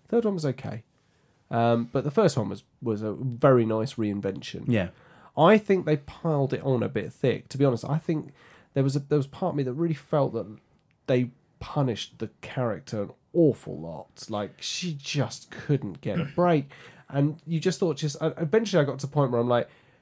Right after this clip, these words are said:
Speaker 1: she has so many, and this is gonna sound wrong, so just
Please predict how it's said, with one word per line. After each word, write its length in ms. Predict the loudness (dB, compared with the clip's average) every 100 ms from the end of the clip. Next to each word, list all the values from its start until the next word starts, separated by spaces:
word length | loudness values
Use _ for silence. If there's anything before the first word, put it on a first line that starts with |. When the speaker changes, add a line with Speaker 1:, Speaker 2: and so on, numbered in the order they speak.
| _ _
Speaker 1:
she 240 | -6 0 2
has 180 | 2 0
so 420 | 0 6 8 6
many, 440 | 4 2 0 0
and 140 | 0 0
this 140 | 0
is 40 | -4
gonna 160 | -2
sound 380 | -2 0 0 -2 -2
wrong, 440 | 0 2 0 -4 -10 _
so 160 | -2 -2
just 300 | -2 -6